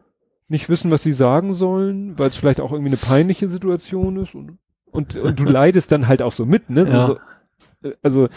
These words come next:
Speaker 1: nicht so Fremdschämen ist es eigentlich nicht, aber so echt so, ah, du, so, so eine Beklommenheit stellt sich dann ein. Aber
Speaker 2: Mhm.
Speaker 1: grundsätzlich ist es wirklich ein, wirklich ein guter Film, weil
Speaker 2: Ja.
Speaker 1: er so wirklich mit allen Konventionen, die du sonst kennst, eigentlich bricht.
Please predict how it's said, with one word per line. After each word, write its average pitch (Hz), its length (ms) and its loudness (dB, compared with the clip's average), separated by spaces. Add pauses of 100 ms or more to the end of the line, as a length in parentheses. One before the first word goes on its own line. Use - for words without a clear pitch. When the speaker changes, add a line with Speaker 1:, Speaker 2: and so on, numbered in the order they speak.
(200)
Speaker 1:
nicht 160 180 -2
so 143 220 0
Fremdschämen 190 760 -2
ist 156 120 -8
es 151 120 -4
eigentlich 139 260 -2
nicht, 175 260 -2
aber 127 140 -4
so 127 140 -6
echt - 200 -12
so, - 120 -6 (240)
ah, 147 320 2
du, 127 320 -12 (320)
so, 139 240 -2
so 127 100 -6
eine 139 140 0
Beklommenheit 131 600 0
stellt 110 260 -4
sich 107 120 -4
dann 107 160 -10
ein. 104 220 -12
Aber 123 180 0
Speaker 2:
Mhm. 123 40 -10 (260)
Speaker 1:
grundsätzlich 147 640 0
ist - 120 -8
es 139 160 -6
wirklich 131 300 -8
ein, 110 160 -12 (220)
wirklich 113 260 -6
ein 127 240 -12
guter 127 260 -6
Film, 107 360 -10 (400)
weil 113 300 4
Speaker 2:
Ja. 117 40 -8 (320)
Speaker 1:
er 127 160 2
so 131 180 -2
wirklich 139 280 -2
mit 139 160 -4
allen 139 180 2
Konventionen, 143 720 -2
die 135 80 -4
du 127 120 -2
sonst 131 340 -4
kennst, 135 340 -4
eigentlich 120 320 -2
bricht. 131 400 -2